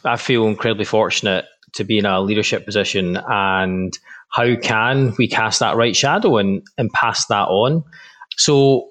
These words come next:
maybe the question is, how do we really put health and safety at the heart of what we do?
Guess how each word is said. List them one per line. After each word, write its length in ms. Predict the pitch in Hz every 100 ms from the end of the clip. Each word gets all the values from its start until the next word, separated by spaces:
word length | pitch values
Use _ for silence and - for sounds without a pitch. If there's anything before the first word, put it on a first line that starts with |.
| _
maybe 220 | 139 156
the 80 | 170
question 420 | - 131 113 -
is, 80 | 104
how 160 | - 123
do 140 | 120
we 160 | 120 110
really 380 | 104 135 190 202
put 180 | 196
health 320 | - 139 131 135
and 100 | 107
safety 360 | 135 151 -
at 40 | 90
the 60 |
heart 240 | 117 113 107
of 80 |
what 160 | 110 101
we 100 | 104
do? 400 | 110 135 180